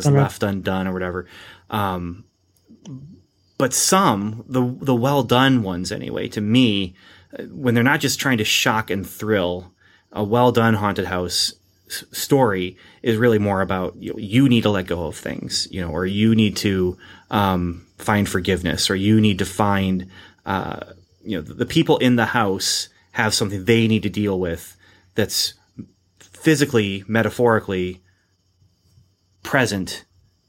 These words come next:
Speaker 1: in the story using the house as the metaphor. And it's not always done well. And I'm trying to think of examples,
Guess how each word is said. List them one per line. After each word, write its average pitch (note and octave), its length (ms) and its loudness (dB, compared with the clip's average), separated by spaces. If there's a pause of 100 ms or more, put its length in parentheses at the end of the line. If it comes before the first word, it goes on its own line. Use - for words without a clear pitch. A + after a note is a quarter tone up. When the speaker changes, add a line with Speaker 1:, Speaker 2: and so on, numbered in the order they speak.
(160)
Speaker 1:
in A2 180 4
the G2 80 -2
story F#2 680 0 (1300)
using A2 320 2
the F#2 80 0
house E2 540 0
as F#2 240 -2
the E2 60 -6
metaphor. - 560 -6 (280)
And E2+ 460 -6 (160)
it's - 180 -8
not C#3 160 2
always D#3+ 320 2
done D3 240 2
well. C3+ 360 2 (380)
And A#2 100 -4
I'm A2 60 0
trying D3+ 200 0
to A#2+ 60 -4
think C3 160 0
of A2+ 60 -2
examples, G2+ 800 0